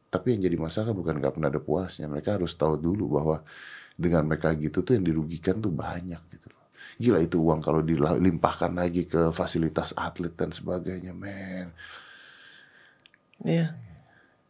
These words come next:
Speaker 1: Itu dia kenapa kita nggak pernah bisa menang sama Cina kalau main.
Speaker 2: Dulu git-, dulu mereka belajar sama kita, bener.
Speaker 1: Iya.
Speaker 2: Asli loh.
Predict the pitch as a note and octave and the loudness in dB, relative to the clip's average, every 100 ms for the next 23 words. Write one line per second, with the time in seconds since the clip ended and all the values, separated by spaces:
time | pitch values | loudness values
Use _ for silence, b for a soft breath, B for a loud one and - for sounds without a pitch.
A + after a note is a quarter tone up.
0 | - F#2 F#2+ F#2+ G#2+ G#2+ G2+ G#2+ F#2+ F#2 | -14 -4 -2 0 0 -2 -4 -4 -6 -6
1 | F#2 F2+ E2+ E2+ G2+ G2 F#2+ - G2+ G2 | -6 -4 -2 -2 -2 -4 -6 -4 -4 -2
2 | G#2+ G2+ F#2+ F2+ - _ - - - G2 | -4 -4 -8 -8 -14 _ -20 -20 -12 -10
3 | G2+ G#2 G2+ G2+ G#2+ B2+ E3 E3 - - | -8 -8 -10 0 6 8 10 6 2 -12
4 | - A#2 C#3+ D3 - B2+ B2+ D3+ B2 G2+ | 4 8 8 6 6 8 8 10 10 10
5 | G2+ G#2 G#2 C#3 A2+ - F2+ F2+ _ _ | 10 8 4 0 0 -2 -6 -12 _ _
6 | E3 B2 B2+ A2 G2+ F#2+ G2 G2 - - | -8 -4 -2 -4 -6 -10 -16 -18 -16 -14
7 | - - - - - _ _ _ _ _ | -12 -14 -16 -18 -20 _ _ _ _ _
8 | _ _ _ _ _ _ _ - A#2+ A#2 | _ _ _ _ _ _ _ -8 -6 -6
9 | C3 B2 - | -6 -8 -10